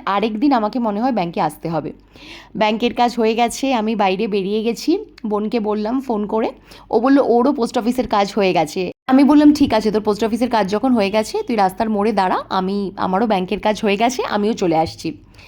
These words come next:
দেখিও এসেছে কি না। এই তো, ওকে দেখতে পেয়ে গেছি। বাড়িতে এসে খুব খিদে পেয়ে গেছিল, মেয়েকে খাইয়েই আমি খেতে বসে গেছি। এই দেখো,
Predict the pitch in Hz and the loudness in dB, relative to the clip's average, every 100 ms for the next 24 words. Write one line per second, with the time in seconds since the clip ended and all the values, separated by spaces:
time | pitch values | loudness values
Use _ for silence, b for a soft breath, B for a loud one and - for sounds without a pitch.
0 | B B B 240 247 254 247 240 214 247 | B B B -2 2 2 2 0 -4 -4
1 | 233 202 - - - B B B - - | -4 -4 -8 -16 -20 B B B -10 -2
2 | 233 - - 185 196 208 190 185 196 202 | -2 -2 -4 -4 -2 -2 -2 -2 -2 2
3 | 180 156 - 180 208 - 202 214 214 254 | 2 0 -4 -8 -10 -8 0 0 0 0
4 | 247 277 254 - 294 294 294 254 247 240 | 0 -2 -2 2 2 2 0 2 0 0
5 | 254 285 302 240 214 214 240 - 196 214 | -2 0 2 2 0 -2 -6 -2 0 2
6 | 254 185 185 196 - 180 185 202 208 262 | 2 2 -2 -2 0 0 0 -2 -2 -2
7 | 202 170 175 - | 0 0 -2 -6